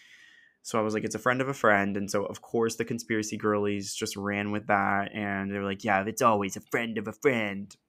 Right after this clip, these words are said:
Once again, they don't know me, but y'all do. I have no reason to lie. I got accused of being a plant. I got accused of working for Lou Taylor.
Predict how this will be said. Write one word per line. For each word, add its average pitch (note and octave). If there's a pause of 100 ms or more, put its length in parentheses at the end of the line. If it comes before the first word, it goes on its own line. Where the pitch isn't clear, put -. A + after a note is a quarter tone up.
(560)
Once C#3+
again, G2+ (640)
they G#2+
don't B2+
know G2
me, G#2 (640)
but C3
y'all D#3
do. - (260)
I B2
have A#2+
no A#2+
reason A#2+
to D3+
lie. G#2 (520)
I -
got B2
accused C3 (440)
of G#2+ (100)
being G2+ (200)
a F#2
plant. A#2
I A2+
got G#2
accused G#2
of G#2
working G2+
for G#2+
Lou G#2
Taylor. G#2+